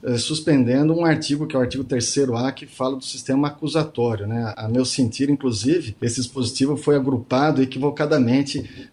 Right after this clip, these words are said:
nessas questões envolvendo a inconstitucionalidade dos artigos terceiro B e F, A F, né, que trata aí do juiz das garantias.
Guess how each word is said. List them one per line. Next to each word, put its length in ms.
nessas 340
questões 480
envolvendo 420
a 40
inconstitucionalidade 1000
dos 140
artigos 320
terceiro 400
B 420
e 160
F, 500
A 240
F, 280
né, 140
que 240
trata 400
aí 60
do 100
juiz 160
das 120
garantias. 760